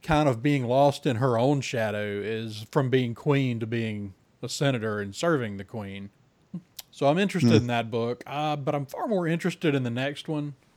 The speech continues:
Speaker 1: Uh, Claudia Gray, who really at this point, as far as new canon material, has written, um, as far as what I've read, written the best books. Her Lost Stars book is one of the best Star Wars books I've read.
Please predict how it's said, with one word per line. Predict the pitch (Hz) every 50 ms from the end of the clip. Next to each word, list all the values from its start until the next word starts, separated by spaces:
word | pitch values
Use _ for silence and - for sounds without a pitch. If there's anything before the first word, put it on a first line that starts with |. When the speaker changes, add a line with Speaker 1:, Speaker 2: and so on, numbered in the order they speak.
| _ _ -
Speaker 1:
Uh, | 120 123 127 123 127 127 120
Claudia | - - 156 170 190 175 160 151 135
Gray, | 117 131 135 135 139 143 139 131
who | 127 113 113 147 143 139 135 135 131 127 - _ _ _ _ _ _ _
really | - 143 170 196 196 185 170 139
at | 123 -
this | - 156 143 -
point, | - - - 151 147 147 143 139 131 131
as | 135 131
far | - - 143 135 135 131 127
as | 117 101 117
new | 135 143 143
canon | 131 - 170 151 143 135 135 127
material, | 123 117 - - 147 139 131 127 127 123 120 117 113 107
has | 117 123 113 101 120
written, | 135 143 156 143 127 123 120 117 110 - _ _ _ _ -
um, | - 120 120 120 120 120 120 117 131
as | 127 - -
far | - 208 240 233 180
as | 135 151
what | 156 151 143
I've | 143 151 151 131 139
read, | 147 156 147 143 135 123
written | 117 131 139 147 131 131
the | 127 113
best | 120 117 117 113 - 117
books. | 117 107 110 - - - - - - - _ _ _ _ _ _ _ _ -
Her | 143 147 147 143
Lost | 135 139 139 139 131 -
Stars | - 156 135 131 131 131 127 110 104
book | 131 127 135 131 127 135 123 - - - - - -
is | 196 156 143 139 139 135 131 123 120 117 - - - - _ _ _ _
one | - 151 156 160 156
of |
the | 139 131
best | 135 127 123 -
Star | - 143 131 123
Wars | 120 120 113 101
books | 107 113 107 101 - 113
I've | 104 98
read. | 98 98 98 95 - 131